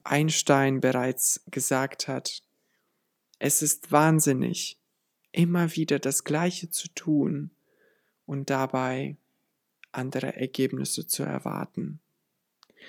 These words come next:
Wenn du also merkst, dass es in deinem Leben die Zeit für Neues gekommen ist, dann trau dich und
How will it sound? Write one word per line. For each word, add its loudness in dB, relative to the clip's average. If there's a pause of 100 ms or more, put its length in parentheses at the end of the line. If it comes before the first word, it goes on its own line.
(1080)
Wenn 8
du 8
also 4
merkst, 2 (160)
dass -2
es 0
in 0
deinem 2
Leben 4
die -4
Zeit 0
für -2
Neues 0
gekommen -2
ist, -6 (480)
dann -4
trau 2
dich 0 (300)
und -6